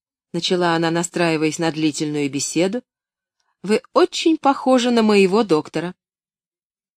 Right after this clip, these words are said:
Доктор Мид с изумлением уставился на доктора Уоррена, который стоял поодаль и беседовал с сиделкой. Удивление приезжего легко было понять.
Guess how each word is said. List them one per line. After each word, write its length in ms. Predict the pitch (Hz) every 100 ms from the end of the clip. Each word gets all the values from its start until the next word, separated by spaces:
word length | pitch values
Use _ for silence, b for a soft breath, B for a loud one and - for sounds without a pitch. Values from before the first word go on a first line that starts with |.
| _ _ _ _ -
Доктор 600 | 147 147 185 - 165 151
Мид 520 | 156 170 202 - _ _ _ _ _ -
с 160 | -
изумлением 720 | 185 175 185 180 220 240 240 -
уставился 720 | 214 - - 190 185 190 202
на 140 | 196 180
доктора 520 | 175 - - 196 -
Уоррена, 720 | - 240 180 156 156 160 170 - _ _ _ _ _ _
который 340 | 160 - 160
стоял 360 | 165 170 165 160
поодаль 520 | 170 165 180 185 196
и 80 | 190
беседовал 540 | 165 165 170 165 170 175
с 80 |
сиделкой. 680 | - 185 147 143 139 160 147 _ _ _ _ _ _ _ _ _ b b b -
Удивление 680 | 175 190 190 220 220 220
приезжего 580 | 214 226 226 226 214 226
легко 380 | 208 - - 170
было 200 | 190 202
понять. 640 | 220 247 262 156 -